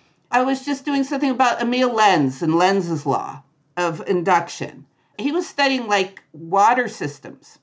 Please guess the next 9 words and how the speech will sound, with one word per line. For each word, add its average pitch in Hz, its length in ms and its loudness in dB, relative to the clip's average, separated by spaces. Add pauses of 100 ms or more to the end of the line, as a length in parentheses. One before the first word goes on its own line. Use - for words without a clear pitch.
(160)
He 294 160 -2
just 381 220 0
went 294 160 2
around 269 300 4
the 269 100 2
world 240 520 2 (460)
as 208 220 0
a 214 60 -10
teenager 220 880 0